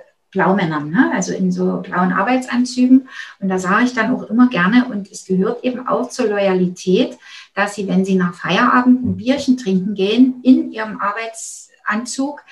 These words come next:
dass sie dann trotzdem noch die Kontenance wahren und dass sie nicht gröllenderweise durch die Straßen ziehen, weil das hat nichts mit Loyalität gegenüber dem Unternehmen zu tun oder eben einen Handschlag mehr machen, ne?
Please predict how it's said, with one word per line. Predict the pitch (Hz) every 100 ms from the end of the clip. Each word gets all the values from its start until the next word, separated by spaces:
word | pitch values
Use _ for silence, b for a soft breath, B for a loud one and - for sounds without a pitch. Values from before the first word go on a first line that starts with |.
| B B B
dass | 185 185
sie | 240 -
dann | 196 214 220 - -
trotzdem | - 170 170 - 254 254
noch | 247 247
die | - -
Kontenance | 180 180 220 240 349 -
wahren | 226 202
und | 190 180
dass | 185 -
sie | 208
nicht | 196 254 - - - b b b _
gröllenderweise | - 202 202 208 180 185 208
durch | 214 220 -
die | 247
Straßen | - 285 370 294 254
ziehen, | 196 175 170
weil | 180 185
das | 180 -
hat | 254 -
nichts | 214 - -
mit | 262 240
Loyalität | 208 208 220 226 - 220 214
gegenüber | 233 220 - 220 226
dem | 226
Unternehmen | 240 247 254 277 320 -
zu | -
tun | - 185 165 165 B B B -
oder | 208 214 -
eben | 196 196
einen | 180 220 214
Handschlag | 208 - 202 196
mehr | 185 170
machen, | 170 165 131 -
ne? | 185 247 -